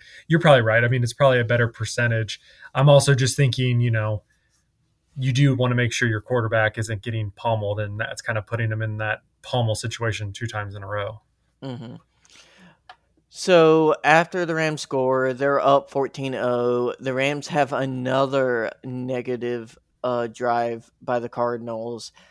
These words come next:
Speaker 2: Uh, and at this point, Zach, I believe they have four drives for, like, a negative eight yards.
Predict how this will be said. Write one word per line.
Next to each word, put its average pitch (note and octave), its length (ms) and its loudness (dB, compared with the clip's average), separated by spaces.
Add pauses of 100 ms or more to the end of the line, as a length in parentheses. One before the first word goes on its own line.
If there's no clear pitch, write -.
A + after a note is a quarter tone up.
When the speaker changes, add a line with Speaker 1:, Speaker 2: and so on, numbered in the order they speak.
(240)
Speaker 2:
Uh, C3 360 6 (140)
and C3+ 540 -2
at C3+ 240 0
this E3 200 2
point, D#3+ 680 -8 (560)
Zach, C3+ 560 2 (180)
I C#3+ 140 0
believe C#3 440 -4
they C#3 140 -2
have C#3+ 120 -8
four C3 500 -8
drives C3+ 480 -4
for, C3 240 -10
like, A#2+ 220 -8
a B2 60 -6
negative A2+ 600 -6
eight A#2 240 -8
yards. G#2+ 640 -12